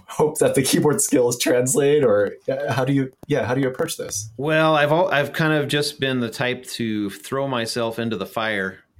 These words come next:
Speaker 2: and, um, you know, let, work for, in different bands and playing in as,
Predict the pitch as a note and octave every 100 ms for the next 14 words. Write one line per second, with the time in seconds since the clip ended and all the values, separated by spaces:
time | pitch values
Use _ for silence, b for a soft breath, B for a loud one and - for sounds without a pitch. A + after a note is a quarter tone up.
0 | - F#2 F#2 F#2 F#2 F2 F2 F2+ F#2+ G2+
1 | G2 E2+ - G#2 A2 - - G#2 G2 A2
2 | G#2+ A#2+ A2 F2 A2 G#2+ G#2+ G#2 G#2 G2
3 | - A2+ A2 G#2+ G#2+